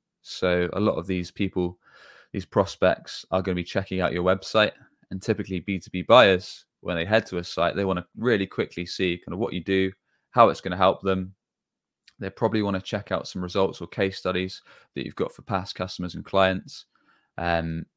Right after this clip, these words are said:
and then they're probably gonna check out your pricing, make sure you, they can actually afford what you do. And on the basis that they're happy and comfortable with all of that, they're probably gonna, then gonna request a,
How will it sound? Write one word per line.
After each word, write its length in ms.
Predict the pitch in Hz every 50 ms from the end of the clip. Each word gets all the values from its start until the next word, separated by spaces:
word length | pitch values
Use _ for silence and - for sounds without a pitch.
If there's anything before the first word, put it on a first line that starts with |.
| _ _
and 140 | - 92 90
then 80 | 85 82
they're 100 | 82 82
probably 280 | - 110 98 87 92
gonna 140 | 85 87 85
check 240 | - - 95 - -
out 100 | - -
your 100 | 82 -
pricing, 580 | - - 98 95 95 - - 95 92 87 95 - _
make 200 | - 87 78 -
sure 160 | - - 87
you, 140 | 87 85 87 -
they 100 | 92 90
can 140 | - 95 90
actually 240 | 73 - - 82
afford 280 | - - - 98 92 87
what 120 | - -
you 80 | - -
do. 220 | - 135 147 151 143 _ _ _ _ _ _ _ _ _ _ -
And 100 | 101 101
on 80 | 95
the 60 | 95
basis 460 | 92 - 117 110 104 - - 92 - -
that 120 | - -
they're 280 | 90 90 87 87 95 - _
happy 300 | - 98 95 - 95 92
and 100 | 87 87
comfortable 500 | - 107 98 - - - 87 90 87 90
with 140 | 92 92 85
all 60 | 85
of 60 | 87
that, 220 | 92 92 92 - - _ _ _ _ _ _
they're 80 | - 85
probably 280 | - - 92 76 87
gonna, 240 | 85 90 90 85 87 - -
then 240 | 90 87 87 85 82
gonna 160 | 87 82 82
request 480 | 82 - - - 90 92 - - -
a, 160 | 82 82 90